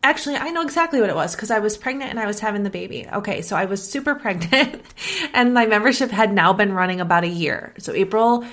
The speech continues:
two thousand twenty was the one-year anniversary of Teacher Hustle University. And I was due in late May of twenty twenty with my third baby. I realized that I was gonna have to go out on maternity leave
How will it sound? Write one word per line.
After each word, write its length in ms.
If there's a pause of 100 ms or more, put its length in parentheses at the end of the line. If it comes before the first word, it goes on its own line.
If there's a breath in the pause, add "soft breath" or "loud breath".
(140 loud breath)
two 120
thousand 340
twenty 300
was 200
the 100
one-year 480
anniversary 720
of 120
Teacher 260
Hustle 220
University. 540 (1080)
And 300
I 120
was 180
due 420 (460 loud breath)
in 280
late 360
May 420
of 200
twenty 280
twenty 260
with 220
my 120
third 260
baby. 420 (440)
I 600 (1120 soft breath)
realized 760
that 80
I 120
was 120
gonna 140
have 160
to 60
go 240
out 300
on 180
maternity 460
leave 420